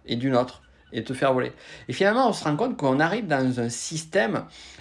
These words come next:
qui est un système, qui est un mode de société. Alors, on pourrait y réfléchir et débattre philosophiquement un petit peu plus en détail, mais qui est un système qui ne tient plus,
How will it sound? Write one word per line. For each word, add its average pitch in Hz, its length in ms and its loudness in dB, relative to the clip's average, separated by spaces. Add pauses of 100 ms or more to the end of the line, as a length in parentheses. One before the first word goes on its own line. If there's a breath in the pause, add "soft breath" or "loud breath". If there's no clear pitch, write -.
(120)
qui 170 140 0
est 196 60 4
un 185 140 4
système, 160 720 -2 (260 soft breath)
qui - 120 -4
est 131 40 4
un 127 60 6
mode 139 180 2
de 123 80 -4
société. 147 360 -4
Alors, 127 220 2
on 107 80 -4
pourrait 135 260 0
y 135 60 6
réfléchir 110 520 -4
et 101 40 -4
débattre 113 440 0
philosophiquement 110 680 -8
un 113 60 -4
petit - 160 -12
peu 104 80 -16
plus - 260 -16
en - 40 -8
détail, 196 380 -2 (380 loud breath)
mais 131 80 -2
qui 135 100 0
est 190 40 4
un 165 60 4
système 196 420 -2
qui - 140 -4
ne 143 120 4
tient 156 240 2
plus, 196 240 0